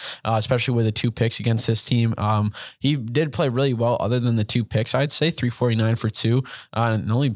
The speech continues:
missing, what, seventeen passes. I think he went thirty-one for forty-eight. So they played really well. I just think you just didn't see as much of a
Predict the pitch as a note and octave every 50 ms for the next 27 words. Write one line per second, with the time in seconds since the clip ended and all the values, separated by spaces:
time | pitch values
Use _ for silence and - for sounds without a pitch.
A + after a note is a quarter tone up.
0 | - - - G#2+ C#3+ - - G#2+ A2 A2 - - - - - G#2+ A#2 A#2+ A#2+ A#2
1 | - C3 C3+ B2 G2+ - - A2 A2+ A2+ - C#3+ D3+ D3+ - - - - B2 A2
2 | G#2+ - A#2+ A#2 A2+ G2+ - - _ _ _ A2 A#2 A2+ A2+ B2 A#2 - - -
3 | - A#2+ A#2+ A#2+ A#2 A#2+ A#2 A#2 G#2+ - - A#2+ A#2 G#2+ G#2 G#2 A2 B2 G#2+ -
4 | - A#2+ A2 G#2+ - - - - - - - C3+ - E3+ D3+ B2+ B2+ D3 C#3+ C3
5 | A#2+ B2+ B2+ - - - A#2+ C3+ C#3+ - - D3 C#3 - B2 A#2 B2 B2 A#2 -
6 | - A#2 A2+ G2 - - - A#2+ A#2+ A#2 E2 E2+ G#2 - - A2 G#2+ A2+ A#2 A2+
7 | - - - G#2+ A#2 - - G2+ A2 A2 G#2+ G#2+ G#2 G2+